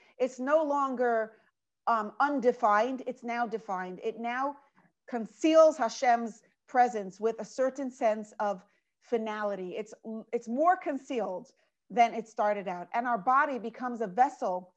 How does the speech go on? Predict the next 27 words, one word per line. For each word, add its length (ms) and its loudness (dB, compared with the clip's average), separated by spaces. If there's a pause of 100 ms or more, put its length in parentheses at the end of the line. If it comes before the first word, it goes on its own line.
and 120 -8
a 60 -12
chariot 640 -4 (320)
for 100 -2
these 260 -8
things. 360 -10
And 140 -12
just 180 -6 (400)
that, 300 2
dis-, 240 -8 (100)
just, 260 -6
it's 160 -10
helpful 300 -2
to 140 -8
know 180 0
that 180 0
that 220 0
descent, 560 -6
if 220 -6
the 80 -6
food 420 -4
was 420 -2
kosher 480 -4 (720)
and 440 -6 (100)
the 160 0
activity 540 -4
was 420 0